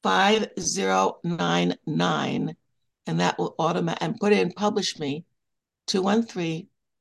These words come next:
six nine nine, five zero nine nine, and put it, that, text that number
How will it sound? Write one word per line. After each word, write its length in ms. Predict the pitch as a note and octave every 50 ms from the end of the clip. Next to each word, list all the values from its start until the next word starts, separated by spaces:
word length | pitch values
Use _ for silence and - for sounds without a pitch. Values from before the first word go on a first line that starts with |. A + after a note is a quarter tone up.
| _ _ _ _
six 340 | - - - G3+ G3 - -
nine 260 | G#3+ G#3 G3+ G#3 G3+
nine, 400 | F#3+ F3+ E3 D#3+ D#3+ D#3+ E3 F3 - -
five 260 | F#3 F3 F3+ F#3 F3+
zero 340 | - - F#3 F#3 F#3 F#3 F3+
nine 340 | F3 F3 E3+ E3 E3+ F3 E3+
nine, 360 | D#3 C#3+ C#3 C#3+ C#3+ C#3 C3+ _ _ _ _ _ _ _ _ _ _
and 240 | - E3 E3 D#3+ -
put 240 | - G3 G#3 G#3 - -
it, 140 | - - - - _ -
that, 280 | - F3 F3+ - - _ _ -
text 340 | - A#3 A3 A3 A3 - -
that 240 | G#3+ G#3 - -
number 480 | F#3+ F3+ D#3+ D#3+ D3+ C#3 C#3+ D3+ F3 -